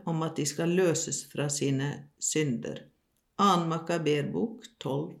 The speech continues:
førtifem. Vår bønn kan ikke bare være dem til hjelp, men også styrke deres forbønn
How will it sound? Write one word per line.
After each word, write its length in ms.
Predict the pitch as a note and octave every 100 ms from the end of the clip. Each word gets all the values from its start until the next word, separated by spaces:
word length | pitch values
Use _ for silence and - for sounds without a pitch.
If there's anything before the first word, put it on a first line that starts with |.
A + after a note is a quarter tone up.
| -
førtifem. 560 | D3 E3+ F3 - - - - _ _ _ _ _ _ _ _ _ _ _ _ _ _ _ _ _ _ _ _ -
Vår 280 | E3+ A3+ G3
bønn 260 | F3 G#3+ D4+ B3+
kan 200 | - F#3
ikke 260 | G3+ G#3 G3
bare 280 | A3+ F3 D3+
være 220 | D#3 D3+
dem 120 | D3+
til 200 | E3 D#3+
hjelp, 280 | D#3+ A#3 - - _ _ _ _ -
men 180 | G3+
også 360 | - F3+ - A3+ - - -
styrke 800 | - - - A#3 A#3+ A#3 - F3+
deres 400 | F3+ F3+ D3 -
forbønn 540 | - F3 F3 - C3